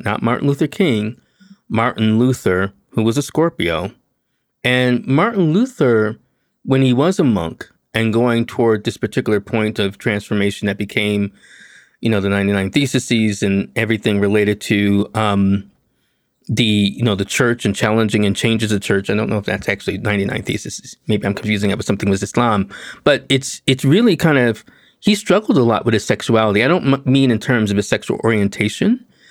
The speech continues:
but he burned a lot <laughs> in terms of his sexuality. I mean, he, um, he couldn't really be fully satisfied with being a celibate Catholic priest, and he didn't end up and stay one. Makes me also think of Gandhi.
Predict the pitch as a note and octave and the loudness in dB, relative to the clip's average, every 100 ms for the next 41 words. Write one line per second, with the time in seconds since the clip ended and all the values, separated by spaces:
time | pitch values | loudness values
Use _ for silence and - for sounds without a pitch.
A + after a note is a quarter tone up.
0 | - - _ - C3+ - G#2 C3 C3 A2 | -20 -20 _ -2 -2 0 2 2 4 2
1 | G#2 - G2 F#2+ D#2 - - - _ _ | 0 -2 0 0 -2 -4 -8 -16 _ _
2 | _ - - - - A2+ - A2+ G2 G2 | _ -20 -20 -8 -2 -2 0 0 2 0
3 | F#2+ G2 - - - G2 - - - A2 | -2 -2 -4 -4 -4 -2 -2 -4 -4 -2
4 | G#2+ A2 A#2+ A#2 - _ _ _ _ - | 0 2 0 -2 -8 _ _ _ _ -4
5 | A2+ G#2 G#2+ - C3 C3+ F#3+ F3+ C3 C3 | -2 0 -2 -2 -2 2 2 2 2 2
6 | C#3+ B2+ A#2 - - A#2 B2 - - B2+ | 4 2 2 -4 -4 0 0 -2 0 0
7 | A2+ - A2+ B2 C3 - G2 A#2 - - | 0 -2 0 0 -4 -4 -2 -2 -4 -8
8 | - - A#2 A2+ G#2 A#2 G#2+ G#2+ G#2+ A2 | -16 -6 -2 -2 0 0 2 0 -2 -6
9 | - - G#2+ G#2 G2 - F#2+ - - - | -8 -2 0 0 -2 -2 -2 -2 -6 -2
10 | G#3 - G#2 G2+ A#2 G#2 A#2 B2 B2 A#2 | -2 0 0 2 0 0 -2 -2 0 -2
11 | - B2+ - F#3+ D#3 - - - - - | -4 -6 0 0 0 -4 -6 -12 -20 -20
12 | - - C3 - B2+ C3 C#3+ B2+ A#2+ A#2+ | -14 -4 0 2 2 2 0 0 0 0
13 | B2 C#3+ G#3 - - | 0 0 -2 -4 -10